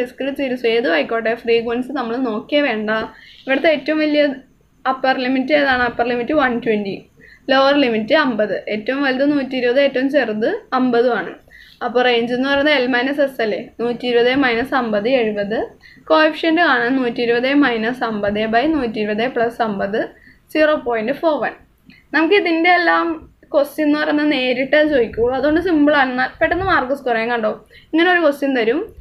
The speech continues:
calculate range and coefficient of range. അപ്പോൾ നമ്മൾ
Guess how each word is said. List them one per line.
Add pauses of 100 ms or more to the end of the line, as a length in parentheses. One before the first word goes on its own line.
(160)
calculate
range
and
coefficient
of (100)
range. (340)
അപ്പോൾ
നമ്മൾ